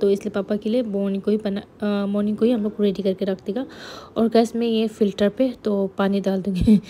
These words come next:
<laughs> तो guys, disbalance होने के कारण पानी थोड़ा गिर गया है, तो पानी डाल दूँगी और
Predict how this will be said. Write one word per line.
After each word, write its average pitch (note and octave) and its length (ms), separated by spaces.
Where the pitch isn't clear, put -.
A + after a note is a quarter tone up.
<laughs> A3+ 240
तो G#3+ 80
guys, G#3+ 280
disbalance G#3 580
होने G3 220
के G3 100
कारण G3+ 320
पानी G#3 300
थोड़ा G3+ 240
गिर F3+ 320
गया F#3+ 120
है, D4 220
तो F#3+ 680
पानी G#3 240
डाल G3+ 220
दूँगी A3 300
और F#3+ 540